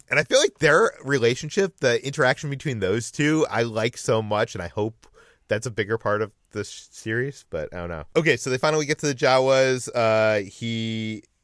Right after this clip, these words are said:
Mandalorian gets rid of his weapons, or the actually, or at least the weapons that they can see, and they sit down and agree to terms. Uh, they agree to trade the parts for, quote unquote, the egg.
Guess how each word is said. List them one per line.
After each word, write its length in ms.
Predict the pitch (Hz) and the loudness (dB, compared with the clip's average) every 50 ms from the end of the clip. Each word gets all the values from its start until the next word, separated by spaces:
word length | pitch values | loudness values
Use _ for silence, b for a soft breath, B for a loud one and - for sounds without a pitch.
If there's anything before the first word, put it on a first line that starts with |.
| _ - - | _ -16 -12
Mandalorian 600 | 117 117 123 135 151 131 135 139 139 123 123 113 | -4 -2 -2 0 2 2 2 4 2 2 0 -2
gets 200 | 120 120 - - | -2 -4 -2 -2
rid 120 | 135 123 | 0 0
of 100 | 120 110 | 0 -2
his 240 | - 127 101 - - | -2 -6 -8 -8 -12
weapons, 540 | - - 135 127 - - 143 131 120 117 117 | -6 -4 -4 -4 -2 -2 -2 -2 -2 -2 -4
or 80 | 110 98 | -4 -4
the 140 | 104 101 104 | -2 -2 0
actually, 460 | 110 117 104 - - 117 107 107 95 | 0 0 0 -2 -4 -4 -4 -2 0
or 260 | 113 113 110 107 - _ _ _ - | 0 0 0 0 -2 _ _ _ -8
at 100 | 113 123 | -4 -2
least 220 | 156 165 151 - | 0 -2 0 0
the 80 | - 127 | 0 2
weapons 340 | 120 117 - - 120 110 - | 2 0 0 -2 -6 -6 -6
that 120 | 110 87 | -4 -2
they 100 | 110 101 | -2 -2
can 160 | - 104 90 - | -2 -6 -10 -10
see, 540 | - - - 139 139 135 127 127 123 120 B B B B B B B | -12 -10 -6 -4 -2 -2 -2 -2 -4 -4 B B B B B B B
and 160 | - 107 107 | -6 -2 -2
they 60 | 107 | -2
sit 260 | 104 - - 156 - | -2 -2 -4 -6 -2
down 480 | _ 147 135 135 131 131 135 135 131 123 | _ 2 2 4 4 4 2 0 0 -2
and 400 | 110 113 113 113 110 110 107 104 - | -2 -2 0 0 0 0 -2 -4 -8
agree 420 | 104 113 110 - - 123 127 131 | -10 -10 -10 -6 -4 -2 -2 -2
to 160 | 123 - 107 | -4 -6 -12
terms. 680 | 90 - - - 147 143 139 139 135 131 127 127 120 - B B B B B B B B | -14 -14 -6 -4 -2 0 2 0 0 -2 -4 -8 -10 -12 B B B B B B B B
Uh, 540 | - 98 98 95 95 95 95 92 95 92 90 - - _ _ | -4 0 0 2 2 2 2 2 0 0 -2 -6 -14 _ _
they 280 | 104 101 101 113 113 113 | -20 -14 -6 -4 -4 -4
agree 340 | 107 110 - 131 139 135 131 | -4 -4 -4 -4 -2 -2 -4
to 460 | - - - 135 135 131 127 123 123 113 | -8 -10 -8 -6 -4 -2 -2 -4 -4 -6
trade 500 | - - - 165 156 160 165 156 - - | -10 -6 -2 -2 -2 -2 -4 -10 -6 -6
the 80 | 131 | -6
parts 460 | - - - 135 131 131 127 - - | -6 -2 0 0 0 0 0 -4 -10
for, 640 | - - - 131 123 120 120 120 123 123 120 117 110 - _ _ _ _ | -16 -8 -4 -2 2 2 4 4 4 4 2 2 0 -4 _ _ _ _
quote 260 | - - - 147 139 | -12 0 0 2 2
unquote, 380 | 139 131 - - 131 127 - - | 2 -2 0 2 2 2 2 -2
the 360 | - 85 87 104 120 117 110 - | -8 -6 0 2 2 2 2 2
egg. 320 | - 113 110 82 69 - | 2 0 0 0 -2 -8